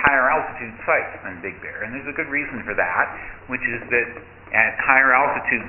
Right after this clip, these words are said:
than Big Bear in general, you have less scattered light, and you can actually see the corona. Um, but Zirin was not afraid to try new things, and not only was he trying to use the coronagraph at Big Bear, um, which is a pretty low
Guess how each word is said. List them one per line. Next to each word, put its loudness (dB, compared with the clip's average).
than -6
Big -4
Bear 0
in -8
general, -4
you -4
have 0
less 0
scattered 2
light, -8
and -12
you -12
can -8
actually -8
see 2
the -2
corona. -4
Um, 6
but 6
Zirin 4
was 4
not 4
afraid 4
to -10
try 6
new 0
things, -2
and 4
not 8
only 4
was 4
he 2
trying 4
to -4
use -2
the -2
coronagraph 6
at -8
Big 0
Bear, 0
um, 4
which -6
is -8
a 0
pretty 2
low 2